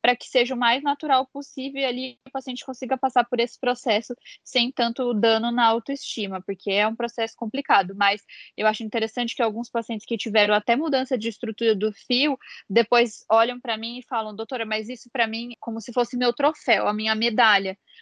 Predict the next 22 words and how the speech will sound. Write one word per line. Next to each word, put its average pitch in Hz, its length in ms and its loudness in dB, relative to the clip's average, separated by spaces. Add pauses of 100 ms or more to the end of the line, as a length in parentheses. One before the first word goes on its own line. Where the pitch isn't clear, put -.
Meu 214 160 -4
cabelo 220 380 0
hoje, 233 300 0
ele 208 240 0
era, 202 420 4
antes 214 240 -6
era 214 200 -2
liso, 233 280 -4
hoje 226 160 -4
é 208 60 -4
cacheado, 233 640 0 (240)
mas 208 160 -8
isso 226 140 -10
aqui 247 160 -8
mostra 233 280 0
que 262 100 -4
eu 233 60 0
venci 247 320 -4
um 294 120 -4
câncer." 190 460 0
Então, 202 380 0
eles 220 300 -2